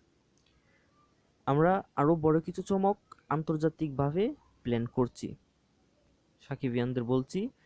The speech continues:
সিচুয়েশন যাই হোক, আমরা চেয়েছি দরদ নিজে একটা ফেস্টিভ্যাল হোক। আর সেই রকম কিছু করার সময় সুযোগ হয়তোবা ডিসিশন নিতে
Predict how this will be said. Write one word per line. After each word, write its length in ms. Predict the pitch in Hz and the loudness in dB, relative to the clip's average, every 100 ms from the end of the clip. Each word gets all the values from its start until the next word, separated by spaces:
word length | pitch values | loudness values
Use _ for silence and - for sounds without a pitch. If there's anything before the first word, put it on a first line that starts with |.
| _ _ - | _ _ -12
সিচুয়েশন 680 | - 180 - 196 - 208 214 226 - | -6 -4 0 0 0 -2 -2 -6 -10
যাই 240 | 131 135 139 | 0 2 2
হোক, 240 | 131 117 _ - _ _ _ _ - | 0 -6 _ -20 _ _ _ _ -6
আমরা 180 | 127 127 | -2 -2
চেয়েছি 340 | - 147 143 175 | -2 -2 0 0
দরদ 280 | 151 165 - | 4 4 2
নিজে 320 | 156 156 156 175 | -2 -2 0 0
একটা 180 | 160 156 | 0 -4
ফেস্টিভ্যাল 500 | - 139 - 131 120 | -2 -4 -2 0 0
হোক। 200 | 110 110 _ - - _ _ _ _ _ _ _ | 0 -6 _ -20 -20 _ _ _ _ _ _ _
আর 120 | - 123 | -4 -4
সেই 300 | - - 156 | -4 0 2
রকম 240 | 180 196 | 2 -2
কিছু 260 | 190 185 185 | -2 -2 -4
করার 380 | 175 170 160 131 120 | 0 4 4 2 0
সময় 400 | - - 143 143 | -6 -2 2 2
সুযোগ 300 | 143 151 135 127 | 0 0 0 0
হয়তোবা 420 | 131 120 147 170 269 - _ _ _ _ | 0 2 2 2 0 -4 _ _ _ _
ডিসিশন 440 | 131 151 - 160 175 | 0 0 0 -2 -2
নিতে 280 | 180 - | 0 0